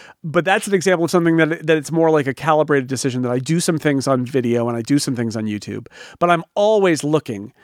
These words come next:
at what, what is the thing that I could do that maybe I could bring my audience to, or I could find a new audience for,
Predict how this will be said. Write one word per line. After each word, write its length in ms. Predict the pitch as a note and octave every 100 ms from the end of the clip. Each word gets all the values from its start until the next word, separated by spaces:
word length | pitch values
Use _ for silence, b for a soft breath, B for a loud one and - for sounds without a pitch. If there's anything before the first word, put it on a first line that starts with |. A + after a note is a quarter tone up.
| b b -
at 140 | D#3
what, 280 | D#3 D#3 F3+
what 300 | - E3 F#3
is 80 | A#3
the 80 | A3
thing 160 | G#3+ G3+
that 120 | E3 -
I 180 | E3 -
could 160 | A#3+
do 400 | D#3+ D3 B2+ B2+ - -
that 120 | D3
maybe 260 | E3 F3
I 80 | G3
could 140 | E3+ D3
bring 140 | D3
my 140 | C#3 C3+
audience 400 | C#3+ E3+ E3 -
to, 160 | E3+
or 120 | D3+
I 40 | C3+
could 140 | C3
find 180 | - B2+
a 60 | B2+
new 200 | C#3+ D#3
audience 380 | C#3 C3+ B2+
for, 360 | - A#2+ A#2 G#2+